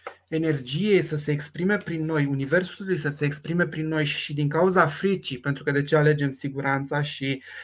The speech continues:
a face ceva ce nu este aliniat cu noi? Pentru că ne e frică, nu-i așa?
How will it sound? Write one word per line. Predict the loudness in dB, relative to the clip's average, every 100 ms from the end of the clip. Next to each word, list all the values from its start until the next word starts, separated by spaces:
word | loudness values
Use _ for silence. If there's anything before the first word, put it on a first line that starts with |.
| -12
a | -6
face | 0 2 2 0
ceva | 0 0 2 0
ce | 0
nu | -2 0
este | 0 0
aliniat | -2 -2 0 0 0
cu | -4 -6
noi? | -4 -4 -6 -10 _ _ -20 -20 -20 -20 _ _ _ _ _
Pentru | -2 0 0 -2
că | 0 4 6 4 0 -2
ne | 0
e |
frică, | 2 0 0 -4
nu-i | -8 -8
așa? | -2 2 2 0